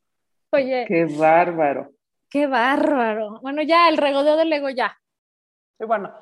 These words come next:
Speaker 3: el
Speaker 2: Ok.
Speaker 3: caso es que todo esto lo hicimos, les agradecemos mucho. Estamos por empezar una nueva etapa en La Burra Arisca. Estamos muy, muy, muy, muy emocionadas.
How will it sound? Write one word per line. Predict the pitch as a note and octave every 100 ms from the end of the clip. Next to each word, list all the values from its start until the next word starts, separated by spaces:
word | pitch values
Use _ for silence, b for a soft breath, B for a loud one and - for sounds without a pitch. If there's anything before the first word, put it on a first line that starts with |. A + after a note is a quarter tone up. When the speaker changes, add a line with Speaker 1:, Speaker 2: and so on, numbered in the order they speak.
| -
Speaker 3:
el | D#4 F4
Speaker 2:
Ok. |
Speaker 3:
caso | B4+ A#4+ B4+
es | -
que | A4
todo | - G#4 F#4
esto | - F#4
lo | C#4
hicimos, | - A#3+ B3
les | B3+ B3
agradecemos | A3+ A#3 A#3 C4+ C#4
mucho. | B3+ G#3 - A3+ C#4+ B B -
Estamos | A3 G#3+ C#4 C#4+ D4 -
por | C#4 G#3+
empezar | G#3 G3+ G3 F#3 A#3 G#3+ A3
una | A3+ A3+ G#3+ G#3+
nueva | G#3+ G#3 G#3
etapa | G#3 G3+ - G3+
en | G3 F3+
La |
Burra | D#3+ F3+ F3+
Arisca. | F3 - - C#4 D#4+ -
Estamos | G3 - G#3 G#3+
muy, | A#3 A#3 A3+
muy, | G#3+ G#3+ G#3+
muy, | G#3 G#3 G#3+ G#3
muy | G#3 G#3+ G#3
emocionadas. | G3 D#3+ F3+ E3+ F3+ A#3 F#4 _